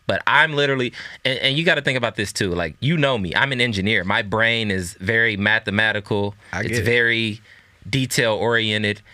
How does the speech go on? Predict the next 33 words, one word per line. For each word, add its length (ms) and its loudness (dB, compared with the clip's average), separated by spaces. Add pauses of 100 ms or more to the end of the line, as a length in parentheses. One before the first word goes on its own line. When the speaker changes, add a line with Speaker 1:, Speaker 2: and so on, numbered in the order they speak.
Speaker 1:
My 300 0
combinations 840 0
for 160 -2
me 240 0
are 140 -2
strict, 460 -4
and 100 0
I 100 0
apply 280 -2
that 120 0
in 80 -2
my 140 -4
life 280 -4
too. 260 -6
Just, 300 -10
that's 200 -2
just 120 -4
how 140 0
I 80 -4
do 200 -4
shit. 300 -4
That's 200 -2
just 100 -4
how 80 -2
my 140 -4
brain, 520 -2
my 120 -2
brain 260 0
is 80 -4
fucking 220 0
weird 220 -2
like 160 -10
that. 180 -10